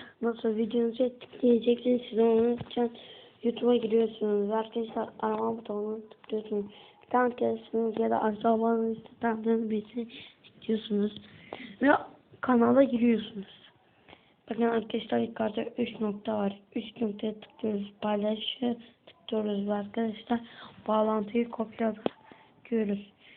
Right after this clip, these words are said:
Ve arkadaşlar son kitaplığa giriyoruz. Videolarınız.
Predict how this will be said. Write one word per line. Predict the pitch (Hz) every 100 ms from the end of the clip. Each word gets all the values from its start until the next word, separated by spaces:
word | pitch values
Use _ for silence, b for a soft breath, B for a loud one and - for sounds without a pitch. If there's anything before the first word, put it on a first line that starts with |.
| b _
Ve | 240
arkadaşlar | 247 247 214 220 208
son | 208 277
kitaplığa | 254 - 233 - 240
giriyoruz. | 240 233 233 220 208 - - _ _ _ _ _ _ _ _ _ _ _ - - b b b _
Videolarınız. | 262 247 240 202 196 196 208